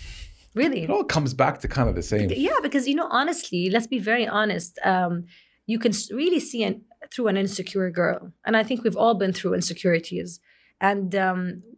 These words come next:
Speaker 1: when, I, I think when a woman shines most is when she's at her best and at her mo-, when she's comfortable.
Speaker 2: Comfortable.
Speaker 1: And th-, that's confidence. So I think you're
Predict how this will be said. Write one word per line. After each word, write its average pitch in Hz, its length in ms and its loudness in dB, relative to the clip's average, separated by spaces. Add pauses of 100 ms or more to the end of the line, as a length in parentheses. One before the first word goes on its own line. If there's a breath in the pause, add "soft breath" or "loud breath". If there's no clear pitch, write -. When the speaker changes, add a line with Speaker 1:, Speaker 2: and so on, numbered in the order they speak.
(180)
Speaker 1:
when, 208 360 0 (220)
I, - 100 -2 (160)
I 220 60 0
think 233 340 -4
when 220 80 2
a 208 60 2
woman 208 220 0
shines 196 380 0
most 185 240 0
is 170 100 -2
when 175 100 2
she's 175 260 -2
at 180 140 -2
her 185 120 0
best 175 400 0
and 175 100 -2
at 180 140 0
her 175 240 -4
mo-, 185 260 -8 (120)
when 202 100 -2
she's 202 180 0
comfortable. - 440 0
Speaker 2:
Comfortable. - 340 -6 (340 soft breath)
Speaker 1:
And 208 380 0
th-, 190 140 -8
that's 208 240 2
confidence. 185 560 -2
So 180 360 0 (180)
I 190 120 0
think 214 220 -2 (140)
you're 180 220 0